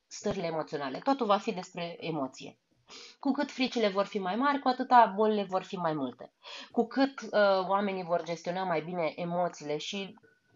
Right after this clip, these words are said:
vor renunța, spre exemplu, la frică, să zicem că vor avea curaj,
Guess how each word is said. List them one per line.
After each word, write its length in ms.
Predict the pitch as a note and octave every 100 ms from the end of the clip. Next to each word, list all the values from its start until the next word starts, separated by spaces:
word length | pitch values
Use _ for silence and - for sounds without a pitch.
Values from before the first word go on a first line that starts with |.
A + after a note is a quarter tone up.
| - _
vor 200 | A#3 C#4+
renunța, 380 | C4+ C4 B3+ A3
spre 220 | - G3
exemplu, 360 | F3 F#3 F3+ D#3+
la 120 | D3+
frică, 480 | - D4 C#4 - _ - - - -
să 100 | B3+
zicem 200 | B3 B3
că 100 | B3
vor 140 | G#3
avea 280 | G#3 A3 A3+
curaj, 600 | - G#3+ C#3+ C#3 -